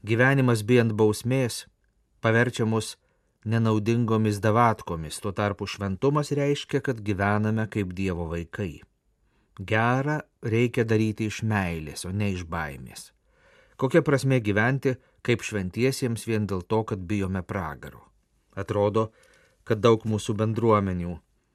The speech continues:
taip ir gyvena, stabdomos baimės, kartojančios įprastus veiksmus ir tingėdamos imtis ko nors naujo.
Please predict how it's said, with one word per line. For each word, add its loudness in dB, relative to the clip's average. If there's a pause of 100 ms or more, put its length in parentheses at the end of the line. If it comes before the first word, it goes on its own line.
(140)
taip -2
ir -2
gyvena, -6 (400)
stabdomos -4
baimės, 0 (720)
kartojančios 0
įprastus -4
veiksmus -2
ir -2
tingėdamos 0
imtis -4
ko -2
nors -4
naujo. -6